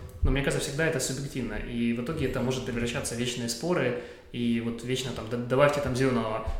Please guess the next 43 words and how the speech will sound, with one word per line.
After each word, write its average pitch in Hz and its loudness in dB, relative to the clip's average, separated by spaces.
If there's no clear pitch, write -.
То 127 -4
есть - -6
вот 127 -4
это 123 -4
первое, 127 4
что 120 -2
у - -2
меня 120 0
такой 117 -6
консерн, 123 0
который - -6
сомневается, 117 -6
который, 123 -8
в - -6
чём 135 0
я 127 0
сомневаюсь. 123 -2
Во-вторых, 190 0
э, 127 2
в-, - -10
как 127 -2
у, 131 -6
как 131 -6
у - -4
меня 123 -2
есть 123 -2
знакомый 131 0
один 120 0
дизайнер, 180 0
с - 0
кем, 139 -4
с - -8
которым 135 0
мы 127 -4
тоже 127 -6
сотрудничаем, 120 -4
и 135 -2
он 147 0
говорит, 139 2
что, 117 0
э, 120 0
очень 156 0
высока, 147 2